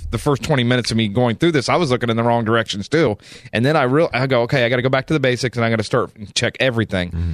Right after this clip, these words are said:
Speaker 1: And when I went back to check my thing,
Speaker 2: That's
Speaker 1: I
Speaker 2: 'cause
Speaker 1: realized
Speaker 2: with y-, your vehicle, you, you did a jump start on it <laughs> where, where you just like, "Oh, it's got," you know, and then you're looking, you're like, "Oops, no, I better go back and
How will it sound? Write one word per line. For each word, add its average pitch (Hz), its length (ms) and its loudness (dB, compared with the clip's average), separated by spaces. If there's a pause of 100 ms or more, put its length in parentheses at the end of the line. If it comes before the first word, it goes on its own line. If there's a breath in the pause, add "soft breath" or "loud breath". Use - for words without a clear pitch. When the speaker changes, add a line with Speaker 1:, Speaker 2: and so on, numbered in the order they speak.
(120)
Speaker 1:
And 101 100 0
when 107 100 2
I 110 60 0
went 110 200 -2
back 120 260 0
to 101 100 -8
check 120 300 0
my 98 300 0
thing, - 120 -14 (520)
Speaker 2:
That's 147 180 2
Speaker 1:
I 123 60 2
Speaker 2:
'cause 143 100 4
Speaker 1:
realized 117 320 2
Speaker 2:
with 127 140 -2
y-, 135 80 2
your 156 180 4
vehicle, 110 380 2
you, 92 220 0 (260 loud breath)
you 110 100 2
did 131 160 2
a 98 40 -2
jump 123 300 0
start 90 460 0 (140)
on 92 200 2
it 85 140 -2
<laughs> - 180 2
where, 143 160 4
where 120 140 4
you 113 160 2
just 120 240 0
like, 101 220 0 (280 loud breath)
"Oh, 151 200 4
it's 107 100 -4
got," 123 260 -2
you 120 120 2
know, 104 160 2
and 104 100 2
then 113 80 2
you're 104 120 2
looking, 110 300 2
you're 98 120 4
like, 85 160 -2
"Oops, - 280 -2
no, 87 220 2
I 87 100 2
better 92 240 -2
go 90 140 0
back 80 260 -2
and 78 220 -6